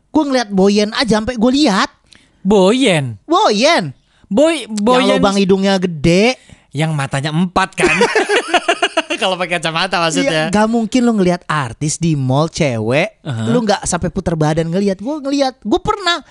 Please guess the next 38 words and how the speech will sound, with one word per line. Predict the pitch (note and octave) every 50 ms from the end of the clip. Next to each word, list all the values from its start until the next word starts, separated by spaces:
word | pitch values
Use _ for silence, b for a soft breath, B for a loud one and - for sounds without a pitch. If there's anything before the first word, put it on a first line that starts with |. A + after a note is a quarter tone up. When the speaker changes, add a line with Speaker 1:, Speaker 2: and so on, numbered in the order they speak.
| b b
Speaker 1:
ngeliat | A3 A3+ A3+ A#3 A#3 A3+
si | - -
Boyan | A#3+ G3+ A#3+ A#3+ B3 B3 C4
itu | B3 D#4
kayak | D#4 - - A#3+ A3+
pura-pura | F#3+ G#3 G#3 G3 G#3 G#3
gak | G3+ G3+ G3
ngeliat | F#3+ F#3+ G3 G3
aja, | - A#3+ G#3+
pura-pura | - - C3+ B2+ B2+ B2
gak | A#2+ A#2 A#2+
ngeliat, | B2 C3 B2+
pura-pura. | - C3+ A#2+ B2 B2+ C#3
Tapi | - C4 C#4+ E4 D4 D4 - _ b b b b b b b
leher | C4+ D4 D4 E4 F4
gatel, | C4 A3+ G#3+ A#3+ D#4+ - - - D4+ A3 G3+
Bos. | D#3+ D3 D3+ E3 D#3
Speaker 2:
Iya, | D#3+ D#3+ D#3+ D3+
benar, | C#3 D3 C#3+ C#3+ C3+
benar, | C3 C3+ C3 C3+
benar, | B2+ B2+ C#4
Speaker 1:
Leher | D#4 F4+ -
gatel | E4+ - -
Speaker 2:
benar. | D#4 -
Speaker 1:
kayak | E4 D4+
pengen | E4 D#4 D#4+ D#4+
lihat. | E4 E4 E4+ D#4+ D#4 C4 B3 A#3+ A#3+ A#3 - - - -
Lu | - C#4 E4+ D4
pernah? | - A#3 F#3+ D#3 A#2+ - _ _
Gimana | D#3 E3+ F#3 F#3 E3+ E3+
lu, | E3 F3 F#3+ F3+
pe-, | D#3+ - F#3 F3
pengalaman | - F3+ E3+ F3 E3+ E3 D#3+ E3
lu | E3+ F3 F3+
apa? | E3+ D#3 D3+ B2+
Speaker 2:
Gua | A#2
Speaker 1:
Ketem-, | A#2+ E3+ F#3 G#3+ F3 D#3+ D#3 - _ _ _ _ _ _ _ _ - - _ _ _
ketemu | _ - D3+ D#3+ D#3 E3